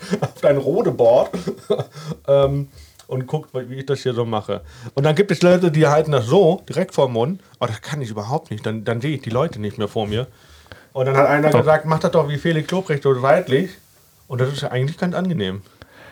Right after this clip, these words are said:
Speaker 2: Ja, so seitlich ist okay.
Speaker 1: Ja, aber
Speaker 2: Ja.
Speaker 1: ich finde das voll cool. Also kann man schon machen.
Speaker 2: Nee, das ist gut.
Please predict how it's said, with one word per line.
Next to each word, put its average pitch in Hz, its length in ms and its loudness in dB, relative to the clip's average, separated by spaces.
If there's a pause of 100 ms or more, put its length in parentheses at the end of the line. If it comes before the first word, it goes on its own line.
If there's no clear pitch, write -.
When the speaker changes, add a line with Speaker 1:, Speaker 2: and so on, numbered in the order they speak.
(180)
Speaker 2:
Ja, 107 400 4
so 110 120 0
seitlich 104 600 2
ist - 400 -6
okay. 101 680 0 (680)
Speaker 1:
Ja, 120 340 2 (420)
aber 110 300 4
Speaker 2:
Ja. - 40 -2 (120)
Speaker 1:
ich 120 140 -10
finde 123 240 2
das 110 80 -4
voll 104 320 2
cool. 98 260 2 (100)
Also 104 160 -6
kann 117 140 -2
man 104 100 -2
schon 104 140 -4
machen. 101 180 0
Speaker 2:
Nee, 117 160 6
das 135 180 -2
ist - 120 -10
gut. 180 240 -2